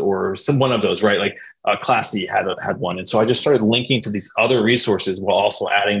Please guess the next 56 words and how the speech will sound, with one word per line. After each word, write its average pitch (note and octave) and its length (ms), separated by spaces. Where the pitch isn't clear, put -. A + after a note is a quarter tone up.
to G#2+ 140
my F#2 120
existing A2+ 320
one. G2+ 100
And A2 140
now C#3+ 100
sometimes A#2 420
I B2 140
get G2+ 120
the G#2 120
first A2 280
spot, F#2 260
and, A#2+ 140
like, B2 100
I C#3+ 100
did C3 80
other A#2 200
things A2+ 180
to G#2 80
optimize G2 500
it, F2+ 80
but, - 80
like, F#2 160
things C3 220
like G2+ 140
that G#2 280
really G2 200
helped, G2+ 220
where G#2 180
I F#2 100
could F#2+ 120
link G#2 140
out G2 180
to - 180
other F#2 140
resources F2+ 420
and F2 80
show, F#2 380
"Hey, G#2 120
not A2+ 280
only A#2 600
am, G2 140
am G#2 100
I G#2 140
a G2+ 80
good G#2 160
site F#2 260
for F#2 180
finding G2 180
some F#2 120
of F2+ 40
these F2+ 160
things, G2 140
but - 140
I'll G#2+ 120
show A2 100